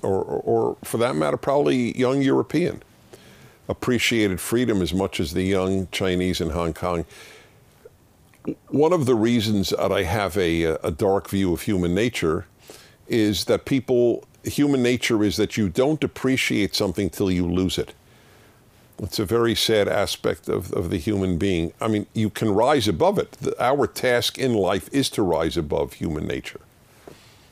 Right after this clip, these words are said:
That's a, that's our moral task, is to fight our natures.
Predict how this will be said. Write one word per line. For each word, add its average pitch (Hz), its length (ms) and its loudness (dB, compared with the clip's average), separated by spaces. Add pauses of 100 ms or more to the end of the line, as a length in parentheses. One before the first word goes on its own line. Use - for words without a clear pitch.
(300)
That's 90 300 -4
a, 90 60 0
that's 101 280 0
our 90 280 2
moral 95 460 4
task, - 560 -6 (800)
is 90 140 -4
to 85 120 -6
fight 85 280 0
our 78 220 -2
natures. - 640 -4